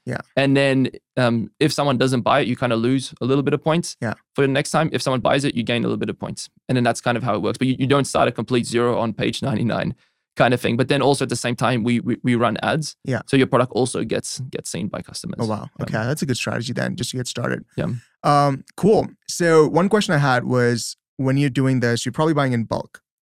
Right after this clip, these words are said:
Speaker 2: Yep.
Speaker 1: Right? So if there's a kid who's listening right now and he's like, "I'm ready to put in the work, I'm ready to,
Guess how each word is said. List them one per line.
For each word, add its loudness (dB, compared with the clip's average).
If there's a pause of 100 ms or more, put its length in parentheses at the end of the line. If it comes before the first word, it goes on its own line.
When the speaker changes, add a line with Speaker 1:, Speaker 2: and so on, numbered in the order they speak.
Speaker 2:
Yep. -4 (320)
Speaker 1:
Right? 0 (220)
So -2
if -2
there's 4
a 0
kid 2
who's 0
listening 0
right 0
now 0
and 0
he's -2
like, -6
"I'm 0
ready 2
to -2
put -2
in 0
the 0
work, 4
I'm -2
ready 0
to, -4